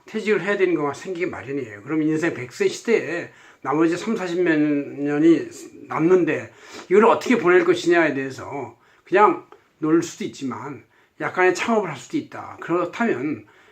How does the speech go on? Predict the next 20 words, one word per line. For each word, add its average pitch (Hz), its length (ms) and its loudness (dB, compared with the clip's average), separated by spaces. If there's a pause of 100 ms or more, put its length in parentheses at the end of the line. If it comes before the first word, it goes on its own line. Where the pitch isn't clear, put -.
(120)
여러분들이 160 400 2
젊은 170 320 2
시절이건 147 720 -2
나이 135 280 -4
드는 170 160 4
시절이건 123 960 -6
노년 156 280 4
시절이건 143 600 -2 (240)
창업이라는 208 960 4
기회는 196 460 0 (260)
늘 240 600 6
온다. 214 400 6 (160)
아니면 175 440 2 (200)
취할 - 340 0
수 - 140 -6
있다. 139 320 -6
그런 156 180 0
얘기죠. 113 500 -8 (340)
다른 185 180 2
나라는 208 520 6